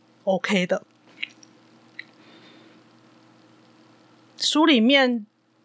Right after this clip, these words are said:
有一个很重要的观念是，有时候时间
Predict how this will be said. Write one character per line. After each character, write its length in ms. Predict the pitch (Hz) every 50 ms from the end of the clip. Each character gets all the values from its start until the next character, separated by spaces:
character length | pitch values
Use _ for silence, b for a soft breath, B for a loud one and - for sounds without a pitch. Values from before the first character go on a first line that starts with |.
| _ _ _ _ _ _ _ _ _ _ _ -
有 220 | 214 196 185 185
一 60 | 208
个 160 | 214 262 240 226
很 180 | 214 196 175
重 220 | 165 - 220 214 208
要 180 | 214 202 196
的 160 | 180 180 170
观 380 | 170 - - 202 190 185 190 196
念 260 | 196 196 190 185 185
是， 460 | 190 190 - - 202 190 185 175 170
有 220 | 190 202 202 196 190
时 180 | 190 - 226
候 240 | 220 262 294 277 262
时 260 | 240 - - - 208
间 460 | 190 - - 220 214 226 226 233 240